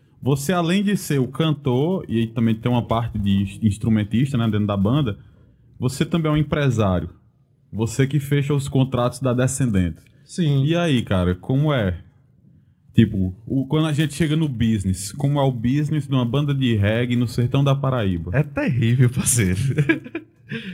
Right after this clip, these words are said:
Speaker 2: É terrível, a dificuldade imensa. Ó, ó, não, não vai ter nada.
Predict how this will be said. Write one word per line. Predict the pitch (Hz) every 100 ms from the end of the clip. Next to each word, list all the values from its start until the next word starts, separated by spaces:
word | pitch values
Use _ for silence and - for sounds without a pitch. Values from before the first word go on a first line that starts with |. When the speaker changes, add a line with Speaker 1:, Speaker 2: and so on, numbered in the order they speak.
| 156 139 - -
Speaker 2:
É | 151
terrível, | 175 220 196 170
a | 180
dificuldade | 185 220 185 180 185 180
imensa. | 220 202 170 180 196 - 107 95 -
Ó, | 127 117 123 113
ó, |
não, | 110 156 156 139
não | 160 170
vai | 170 156
ter | 147 214
nada. | 226 131 101 95 87